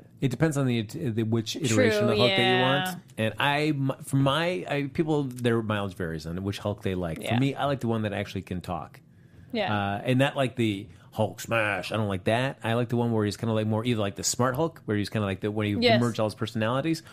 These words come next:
Speaker 1: or, like, more like the, uh, the Joe Fixit kinda gray one, where you can kinda, like, see, like, the cunning
Speaker 2: Mm.
Speaker 1: side of him, more shrewd and devious. And I
Speaker 2: Yeah.
Speaker 1: like, I like those versions of the Hulk. So I kinda,
Speaker 2: Okay.
Speaker 1: yeah, rather than just
Speaker 2: Yeah.
Speaker 1: like, "Me, uh, me angry, Hulk angry."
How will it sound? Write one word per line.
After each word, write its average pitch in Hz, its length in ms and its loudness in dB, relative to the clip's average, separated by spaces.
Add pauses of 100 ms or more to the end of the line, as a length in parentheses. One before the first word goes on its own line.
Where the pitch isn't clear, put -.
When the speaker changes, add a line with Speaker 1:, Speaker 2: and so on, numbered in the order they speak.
(240)
Speaker 1:
or, 127 240 4
like, 117 200 0
more 117 180 0
like 107 200 -2
the, 98 200 -2
uh, 92 80 -2
the 90 100 -6
Joe 95 180 -2
Fixit - 340 -4
kinda 85 160 -6
gray 92 280 -2
one, 80 240 -4
where 90 120 -4
you 92 100 -2
can 107 160 -4
kinda, 104 140 -4
like, 101 160 -6 (100)
see, 104 220 -4
like, 95 180 -4
the 95 60 -4
cunning 87 500 -4 (240)
Speaker 2:
Mm. 254 240 4
Speaker 1:
side 98 320 2
of 82 120 -6
him, 76 180 -6 (100)
more 95 540 -2
shrewd 101 340 -2
and 87 100 -4
devious. 82 400 -4
And - 160 -4
I 214 60 2
Speaker 2:
Yeah. 185 60 2
Speaker 1:
like, 110 140 0 (640)
I - 60 -2
like 117 140 0 (180)
those 117 280 2
versions 98 320 -2
of 95 60 -6
the 92 60 -6
Hulk. 78 260 -8
So - 140 -10
I 92 80 -6
kinda, 95 280 -6
Speaker 2:
Okay. 415 280 -4
Speaker 1:
yeah, 110 300 -6
rather 110 320 -2
than 92 100 -6
just - 160 -8
Speaker 2:
Yeah. - 60 -4
Speaker 1:
like, 85 100 -6 (140)
"Me, 87 540 -8 (380)
uh, 95 140 -6
me 98 280 -4
angry, 101 260 -2
Hulk 98 280 -4
angry." 95 480 -8